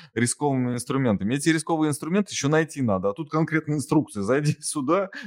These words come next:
найди, нажми вот это, и будет тебе счастье. То есть, ну, это красная кнопка, на-, нажимай, не бойся.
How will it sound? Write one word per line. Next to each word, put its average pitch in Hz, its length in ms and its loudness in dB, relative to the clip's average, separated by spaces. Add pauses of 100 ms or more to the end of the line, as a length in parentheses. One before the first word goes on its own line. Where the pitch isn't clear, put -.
найди, 156 420 0
нажми 156 420 0
вот 143 260 -2
это, 208 260 0 (340)
и 131 60 0
будет 165 340 0
тебе 131 280 0
счастье. 101 480 -4
То 143 120 -4
есть, - 160 2
ну, 139 120 -2
это - 120 -8
красная 147 340 4
кнопка, 220 380 2
на-, 104 220 2
нажимай, 131 680 0
не 131 100 -6
бойся. 151 420 2